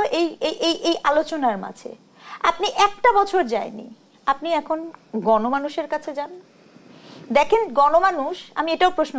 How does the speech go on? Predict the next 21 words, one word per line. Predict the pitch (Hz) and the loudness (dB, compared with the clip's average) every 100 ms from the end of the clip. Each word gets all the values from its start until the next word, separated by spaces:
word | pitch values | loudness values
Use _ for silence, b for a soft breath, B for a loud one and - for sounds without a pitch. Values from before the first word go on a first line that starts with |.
| 226 | -6
করি, | 185 - | -6 0
প্রায়ই | 262 330 339 | 2 4 4
আমরা | 330 285 | 4 2
বলি | 294 262 B B B B - | 0 -4 B B B B -4
যে | 254 277 285 285 b - | 4 6 6 2 b 4
পিআর | 349 381 359 349 - | 6 6 4 0 0
গণমানুষ | 247 240 247 240 233 202 | 0 2 0 -2 -2 -2
বোঝে | 202 220 | -4 -6
কিনা, | 196 180 - - | -10 -12 -14 -12
কিন্তু | 320 320 | 0 2
আমরা | 294 320 | 2 4
কজন | 294 294 330 | 2 2 0
বলেছি | 294 233 - 233 B B B - | 0 0 -2 -10 B B B -4
আপনি | - 320 | -4 -4
একটা | 311 302 | -4 0
প্রোগ্রাম | 262 247 262 240 | 0 2 0 -2
করেন, | - - 226 - _ - | -6 -10 -16 -20 _ 0
রাস্তায় | 233 - 302 | 0 2 0
মানুষকে | 277 269 285 | 0 -2 -8
জিজ্ঞেস | 247 240 - | -4 -6 -4
করেন | 285 | -4